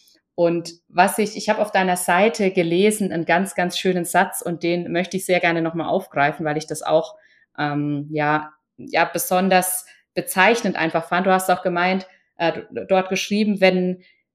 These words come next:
wenn du Texte schreibst, da kannst du halt an manchen Stellen viel schreiben. Klar, du kannst auch viel transportieren und das kann auch ein Text aus dem Herzen sein.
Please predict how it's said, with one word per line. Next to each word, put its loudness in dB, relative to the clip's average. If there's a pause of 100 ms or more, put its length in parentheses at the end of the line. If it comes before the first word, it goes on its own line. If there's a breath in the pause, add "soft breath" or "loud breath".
(100)
wenn 4
du 2
Texte -2
schreibst, 2
da 4
kannst -2
du 4
halt 2
an 0
manchen -2
Stellen 2
viel 0
schreiben. 0
Klar, 2
du -2
kannst 0
auch -4
viel -2
transportieren 0
und 0
das -6
kann -2
auch -2
ein -6
Text -2
aus 0
dem -4
Herzen -4
sein. 0